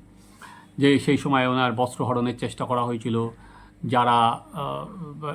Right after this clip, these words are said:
ইথি-, এথিক্স কমিটিতে ছিল তারা সবাই হেরে গেছে, আহ, মানুষ রায় দিয়েছে। কিন্তু একটা জিনিস তো পরিষ্কার, সিবিআই এবং ইডি দুটোই কিন্তু তদন্ত চলছে।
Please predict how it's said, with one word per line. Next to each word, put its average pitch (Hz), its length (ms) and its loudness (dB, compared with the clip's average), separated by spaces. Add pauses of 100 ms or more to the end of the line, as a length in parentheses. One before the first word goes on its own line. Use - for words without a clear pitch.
ইথি-, 165 260 -2
এথিক্স 147 300 -4
কমিটিতে 123 400 0
ছিল 117 220 0
তারা 117 220 0
সবাই 120 280 -2
হেরে 123 220 -2
গেছে, 117 400 -2 (560)
আহ, 143 260 -6 (220)
মানুষ 123 300 2
রায় 120 200 2
দিয়েছে। 120 480 -4 (840)
কিন্তু 123 480 -2
একটা - 260 -6
জিনিস 143 240 0
তো - 100 -6
পরিষ্কার, 120 560 -6 (920)
সিবিআই 147 680 4 (360)
এবং 143 240 0
ইডি 117 340 0 (120)
দুটোই 143 260 0
কিন্তু 175 240 4
তদন্ত 123 400 -4
চলছে। 110 560 -8